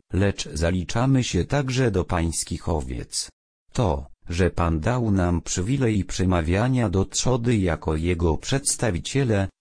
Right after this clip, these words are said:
nie zmienia faktu, że wciąż jeszcze jesteśmy owcami. Mamy więc nadal pozostać w podobnym do owcy usposobieniu i okazywać je.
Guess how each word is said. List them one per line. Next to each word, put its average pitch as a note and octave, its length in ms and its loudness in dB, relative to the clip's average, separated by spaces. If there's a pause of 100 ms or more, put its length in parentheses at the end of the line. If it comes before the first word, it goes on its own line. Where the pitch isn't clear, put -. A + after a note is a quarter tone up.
(140)
nie C#3 200 4
zmienia A2+ 520 2
faktu, - 600 0 (260)
że F2+ 200 0
wciąż E3+ 560 -2
jeszcze A#2 400 0
jesteśmy C#3 760 0
owcami. F2+ 680 -2 (440)
Mamy G2 400 2
więc F2 460 0
nadal D#2+ 440 0
pozostać G2+ 840 0
w - 160 -10
podobnym G2 720 2
do D#2+ 160 -2
owcy G#2 460 -4
usposobieniu D#2+ 1120 0
i F2+ 200 -2
okazywać F#2+ 800 -2
je. D#2+ 280 2